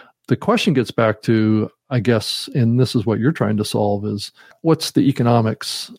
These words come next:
of podcasting versus broadcast radio, and, and how do we make that transition? Is it to be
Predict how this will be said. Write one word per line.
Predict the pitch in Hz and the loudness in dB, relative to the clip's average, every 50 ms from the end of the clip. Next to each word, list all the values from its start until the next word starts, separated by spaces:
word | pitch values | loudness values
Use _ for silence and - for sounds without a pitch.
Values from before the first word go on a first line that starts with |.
| _ | _
of | - 127 117 113 110 110 110 107 101 - - | 0 2 4 4 4 4 2 0 -2 -6 -12
podcasting | - - 123 113 - - - 113 107 - - - 110 110 110 | -2 0 0 0 0 0 2 2 2 0 -2 -6 -4 -2 -2
versus | 110 110 107 104 - - 107 104 104 98 92 - - - - - _ - | 0 0 -2 -2 -2 -4 -4 -4 -4 -6 -6 -8 -8 -10 -14 -18 _ 0
broadcast | 120 110 104 - - 104 104 - | 0 2 2 2 2 0 0 0
radio, | - 151 185 208 185 156 131 123 123 120 120 120 120 - | 0 0 0 0 2 2 2 2 2 2 0 -2 -2 -4
and, | 151 120 117 113 110 110 113 110 95 - _ _ _ _ _ _ _ _ _ _ _ _ _ _ _ | -2 -2 -2 -2 -2 -2 -4 -6 -8 -12 _ _ _ _ _ _ _ _ _ _ _ _ _ _ _
and | 123 120 117 | -4 -2 -2
how | 107 147 147 | 0 0 0
do | 143 147 | 2 2
we | 127 120 107 104 110 - - 180 | 0 0 -2 -4 -12 -18 -18 -12
make | 147 127 127 127 - _ | -4 -2 -2 -2 -2 _
that | 123 117 113 - | 0 0 0 -2
transition? | - - 117 113 113 101 117 143 143 - - 117 101 104 110 | -2 0 0 0 0 0 0 0 0 0 -2 -2 -2 -2 -2
Is | 110 101 | -2 0
it | 120 120 - - | 0 0 0 0
to | - 107 | -2 -2
be | 98 101 117 113 110 110 107 107 110 - | -2 0 0 0 2 0 0 0 -2 -4